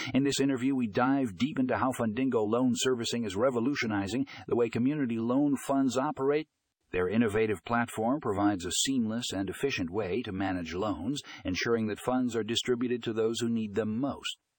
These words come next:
With Fundingo Loan Servicing, you can say goodbye to the headaches of manual loan management and focus on what really matters, making a difference in your community. But that's not all. Fundingo Loan Servicing also offers a range of powerful features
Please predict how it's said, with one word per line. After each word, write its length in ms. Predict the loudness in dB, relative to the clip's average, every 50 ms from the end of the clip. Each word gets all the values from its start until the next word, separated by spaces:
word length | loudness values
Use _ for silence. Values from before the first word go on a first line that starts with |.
| _ _ -6 -2
With 180 | -2 -2 -2
Fundingo 720 | -2 -2 0 0 0 0 0 0 0 2 2 2 2 2 4
Loan 360 | 4 4 4 4 2 2 0
Servicing, 600 | 0 0 0 -2 0 -2 -2 0 0 0 2 2 0
you 80 | -2
can 120 | -2 -4 -4
say 200 | -2 -2 -2 -2
goodbye 500 | -2 -2 0 2 2 2 4 2 0 0
to 100 | 0 -2
the 120 | -2 0
headaches 480 | 0 0 2 2 2 0 0 -2 -2 -4
of 100 | -4 -2
manual 680 | -2 0 0 2 2 2 2 2 2 2 2 2 2
loan 320 | 2 2 2 2 2 2
management 560 | 0 0 0 0 0 -2 -4 -6 -8 -8 -8 _ -16 -20 -20 -10 -6
and 180 | -4 -4 -4 -2
focus 380 | -2 -2 -2 -2 -4 -4 -2 0
on 140 | 2 2
what 180 | 2 0 -2 -2
really 320 | -2 -2 -2 -2 -2 -2
matters, 580 | -2 -2 -2 -2 -2 -4 -6 -8 -14 -10 -4 -4 -4 -4 -6 _ _ _ _ -12 -10 -10 -4 -2
making 280 | -2 -2 -2 -2 -4 -4
a 40 |
difference 480 | -2 -2 -2 -2 -2 -4 -4 -4 -4 -4
in 80 | -4 -4
your 100 | -4 -4
community. 600 | -4 -4 -4 -4 -4 -4 -6 -8 -12 -16 -16 -16 -16 -16 -12 -4 -2
But 100 | -2 0
that's 260 | 0 0 0 0 0
not 240 | 0 2 0 0 0
all. 380 | 0 2 2 2 2 0 -4 -10 _ _ _ _ _ _ _ _ 2
Fundingo 500 | 2 4 4 4 2 2 2 4 4 4
Loan 280 | 4 2 2 2 0 0
Servicing 540 | -2 -2 -2 -2 -2 -4 -2 0 2 2 4
also 300 | 2 2 0 0 0 0
offers 340 | 2 2 0 0 0 -2 0
a 40 |
range 420 | 0 0 0 0 2 0 0 0 -2
of 140 | -4 -6 -4
powerful 500 | -2 0 0 0 0 -2 -2 -4 -6 -6
features 480 | -4 -8 -8 -6 -4 -2 -2 -2 -4